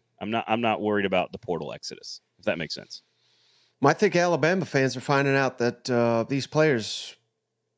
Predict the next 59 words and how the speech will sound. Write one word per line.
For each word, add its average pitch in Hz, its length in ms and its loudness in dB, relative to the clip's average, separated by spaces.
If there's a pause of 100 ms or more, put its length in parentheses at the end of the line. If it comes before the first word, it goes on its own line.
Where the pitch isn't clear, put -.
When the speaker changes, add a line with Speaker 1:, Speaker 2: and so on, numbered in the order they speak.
(520)
Speaker 2:
don't 135 160 4
give 147 160 -2
a 139 40 -2
shit 127 220 0
about 107 280 0
playing 123 220 0
for 127 120 -2
Alabama. 104 500 0 (120)
They, 127 180 4
they 151 220 0
came 175 260 2
to 143 60 0
play 151 180 0
for 143 160 -2
Nick 131 160 0
Saban. 104 380 -4 (840)
And 127 340 4
they 127 140 2
knew 156 360 2
that 127 380 0
if - 220 -10
you 120 80 -2
play 160 280 4
for 160 140 -2
Nick 147 200 0
Saban 123 540 0 (260)
and 107 100 -4
you 107 80 0
do 147 180 4
what 165 120 2
he 147 100 0
says, 123 580 0
you'll 117 200 -4
develop, 139 540 2
you'll 117 120 -2
get 131 160 0
to 120 80 -8
the 120 180 0
N 120 120 2
F 117 180 -2
L. 127 320 2 (460)
And 120 240 2
I 135 80 4
don't 147 120 0
think 151 140 -2
they 139 120 2
have 131 180 0
any 131 160 2
clue 135 240 2
who 120 140 -2
Kalen 117 340 -2
DeBoer 104 320 -4
is. - 260 -10 (560)
And 104 100 -2
he, 131 160 -2
he 175 140 2
may 196 140 2
be 143 140 0
the, 117 120 2